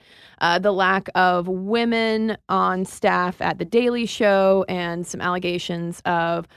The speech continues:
uh, even the women being, who were working there being treated in a discriminatory type of way. So there was just this whole, whole conversation happening. And Nell Scovell wrote about her experience as a rare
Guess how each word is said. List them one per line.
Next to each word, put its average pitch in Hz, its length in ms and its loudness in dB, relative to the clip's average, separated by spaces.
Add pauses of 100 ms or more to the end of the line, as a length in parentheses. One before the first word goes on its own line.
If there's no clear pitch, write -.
(280)
uh, 165 160 -4
even 196 180 0
the 190 100 2
women 196 380 2
being, 180 480 -2
who 214 180 2
were 190 120 2
working 220 440 0
there 190 380 2 (720)
being 254 580 0
treated 339 420 2
in 262 200 -2
a 254 60 -2
discriminatory 233 920 0
type 202 280 -2
of 185 120 0
way. 214 340 4
So 208 160 -4
there 240 140 2
was 240 120 0
just 233 220 -4
this 220 320 -8
whole, 302 880 0
whole 349 280 0
conversation 202 800 0
happening. 190 540 -2 (320)
And 220 520 0
Nell 226 240 0
Scovell 214 800 2 (140)
wrote 240 380 4
about 214 260 2
her 196 100 -2
experience 180 680 -4
as 185 440 0
a 196 120 4
rare 196 720 2